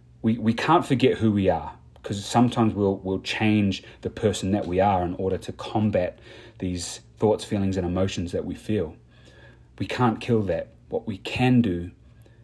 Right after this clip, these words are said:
is kill the hate or the depression or the sadness, the frustration, the, the thing from the past, is to kill that and move on. Now, I know it's easier said than done,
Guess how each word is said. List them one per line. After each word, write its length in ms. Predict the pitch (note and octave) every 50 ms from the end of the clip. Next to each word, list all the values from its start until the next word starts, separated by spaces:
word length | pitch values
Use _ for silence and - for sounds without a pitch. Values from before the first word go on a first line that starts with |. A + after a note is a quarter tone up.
| - - - - - - _
is 160 | - - -
kill 340 | - - - - C#3 C3 B2+
the 140 | A#2+ A2+ G2+
hate 480 | - - - A2+ F#2+ - - - - - - - - - - - - - - - - - - - -
or 80 | G2 F#2
the 100 | G2 F#2
depression 540 | - - - - - A#2 - - G2 F2+
or 60 | F#2+ F#2+
the 80 | -
sadness, 500 | - - - - B2+ B2 A2+ G#2 F#2 -
the 120 | - - -
frustration, 800 | - - A2 - - - - B2+ B2 B2 A#2 - - F#2+ F#2 F#2
the, 180 | F#2 - G#2+ - - - - -
the 100 | - -
thing 440 | - - - - C#3+ D3 D#3+ D#3+ D#3
from 200 | B2+ - C#3 B2+
the 80 | A#2+ A#2
past, 640 | A#2 - - A#2 G#2 F#2 - - - - - - - - - _ - - - - - - - - -
is 120 | G2 -
to 140 | - - F#2+
kill 320 | - - - B2+ C3+ C#3+ C#3
that 340 | A#2+ B2 G#2+ F#2 - - - - - - - - - - - - - - - - - - - - - - - - - - - -
and 200 | - G2+ G#2+ G#2+
move 180 | G#2+ G2 F2+
on. 340 | G2+ F2 E2+ D#2 D#2 - - - - - - - - - - - - -
Now, 320 | G#2+ F#2+ F2 - - - -
I 120 | E2 F2
know 180 | F2+ F#2 G2 G#2
it's 160 | G2+ - - -
easier 360 | - G2+ G#2+ G#2 A2+ A#2 A2
said 420 | A2 - - - G#2 G2 F#2 - -
than 200 | G#2+ F#2 F#2 F2
done, 400 | E2+ E2 D#2+ D2 D#2 D#2 -